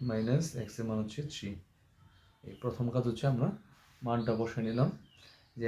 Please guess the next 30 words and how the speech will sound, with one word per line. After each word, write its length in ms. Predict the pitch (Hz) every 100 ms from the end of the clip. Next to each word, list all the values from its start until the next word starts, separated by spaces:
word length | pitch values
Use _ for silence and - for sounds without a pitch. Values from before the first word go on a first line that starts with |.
| 113
এক্স 120 | -
এর 60 | 117
মান 100 | 117 110
থ্রি, 160 | - 127 196 -
ওয়াই 120 | 120 117
এর 60 | 113
মান 120 | 113 107
ফাইভ, 180 | 107 98 - - - 127
ওয়াই 120 | 117
এর 60 | 117
মান 120 | 117 113 -
ফাইভ, 180 | 113 147 151
এক্স 120 | 113 113
এর 40 | 117
মান 100 | 156 196
থ্রি। 160 | - 98 95 - _ _ _ _ _
তাহলে 200 | - 113 113
পাঁচ 160 | 123 120 123
আর 60 | 117
তিন 100 | 120 110
হচ্ছে 220 | - 147 208 - 123
আট, 140 | 113 - - - _ - _
পাঁচ 140 | 135 113
থেকে 120 | - 117
তিন 80 | 123 120
বাদ 80 | 120
দিলে 140 | 117 113
হয় 160 | 135 214 - - - - - 117
দুই 140 | 120 113 87 87 123
ইনটু 200 | 107